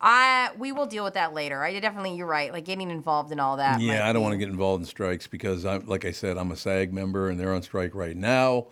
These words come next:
Speaker 1: All the
Speaker 2: So
Speaker 1: things.
Speaker 2: I do definitely support them, even though I don't do much voiceover anymore. I'm still on, I, I guess I'm on strike for that.
Speaker 1: Yeah.
Speaker 2: I guess.
Speaker 1: Yeah, you've done a lot for the strike.
Speaker 2: What are you gonna do?
Speaker 1: <laughs>
Speaker 2: Why don't you leave me alone?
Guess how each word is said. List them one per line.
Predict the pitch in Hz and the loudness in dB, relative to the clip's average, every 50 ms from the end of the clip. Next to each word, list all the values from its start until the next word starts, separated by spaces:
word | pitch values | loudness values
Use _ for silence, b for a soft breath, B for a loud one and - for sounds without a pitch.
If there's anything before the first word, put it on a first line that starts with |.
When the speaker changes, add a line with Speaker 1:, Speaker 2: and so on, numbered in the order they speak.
| - | -8
Speaker 1:
All | - 160 170 165 147 | -4 -2 0 0 -2
the | 117 - | -2 -2
Speaker 2:
So | 98 95 92 | -2 -2 -2
Speaker 1:
things. | - 151 160 160 - | -4 -6 -10 -10 -8
Speaker 2:
I | |
do | 98 95 | -8 -8
definitely | 95 98 107 98 90 92 90 | -6 -6 -4 -4 -4 -4 -8
support | 82 - - - 92 92 87 - - | -10 -10 -10 -6 -4 -4 -4 -4 -4
them, | 92 90 92 95 | -4 -2 -2 -2
even | 98 92 95 | -2 0 -2
though | 95 90 | -2 -2
I | 87 | -2
don't | 82 87 87 82 | -2 -4 -6 -6
do | - 92 | -6 -6
much | 85 87 87 - - | -6 -6 -6 -8 -6
voiceover | 98 92 92 87 - - 95 85 90 90 | -4 -4 -4 -4 -4 -6 -8 -6 -4 -4
anymore. | 90 90 90 90 90 87 90 87 82 - B B B B B B B B B B B B B | -4 -2 -4 -4 -4 -4 -6 -6 -8 -10 B B B B B B B B B B B B B
I'm | - 92 90 87 | -8 -8 -6 -6
still | - - - 113 104 95 | -8 -8 -6 -4 -2 0
on, | 95 98 95 92 92 95 95 - | 0 0 0 0 -2 -4 -4 -4
I, | - 98 95 95 95 | -4 -2 0 0 0
I | 101 | 0
guess | 92 104 95 - | -2 -2 -2 -2
I'm | 110 104 101 | -2 -2 0
on | 104 104 101 | 0 0 0
strike | 92 - - 110 107 107 101 - | -2 -2 -2 0 0 0 0 -2
for | - - 110 98 | -6 -6 -4 0
that. | 98 110 120 127 139 135 - - - - _ _ _ _ _ _ _ _ _ - | 2 4 6 4 4 2 0 -18 -20 -20 _ _ _ _ _ _ _ _ _ -12
Speaker 1:
Yeah. | 135 160 156 156 147 147 - - | -4 -2 0 0 0 -2 -8 -10
Speaker 2:
I | - 107 107 | -6 -4 -2
guess. | 98 113 120 110 101 95 - - - _ - | 2 4 4 4 2 0 -4 -12 -18 _ -10
Speaker 1:
Yeah, | - 185 170 160 | -2 0 0 0
you've | 160 160 170 170 | 0 -2 -8 -4
done | 175 185 185 | -2 0 0
a | 180 | 2
lot | 170 170 170 170 151 - | 2 4 2 2 2 -2
for | - - | -8 -14
the | 147 151 | -14 -14
strike. | 143 - - 151 147 143 139 127 - - _ b b b b b b b b b _ _ _ _ _ _ - - - - | -14 -14 -10 -6 -6 -6 -6 -8 -12 -20 _ b b b b b b b b b _ _ _ _ _ _ -16 -14 -4 0
Speaker 2:
What | 127 143 147 | 2 4 4
are | 139 | 6
you | 127 117 | 4 4
gonna | 104 104 113 110 107 101 | 4 2 2 2 0 0
do? | 90 90 95 90 | 0 0 0 2
Speaker 1:
<laughs> | 85 87 82 - - - - - 605 640 640 - 659 719 - - - - - 622 - - | 2 0 0 -2 -8 -8 -2 2 2 2 2 2 0 -2 -2 -2 -2 -2 0 0 0 0
Speaker 2:
Why | 180 180 | 0 0
don't | - - | 0 2
you | 123 110 | 2 2
leave | 98 95 113 117 113 110 98 | 2 2 2 2 2 2 0
me | 107 110 101 98 | 0 2 2 4
alone? | 92 87 87 87 87 87 87 82 | 2 2 2 0 -2 -2 -2 -4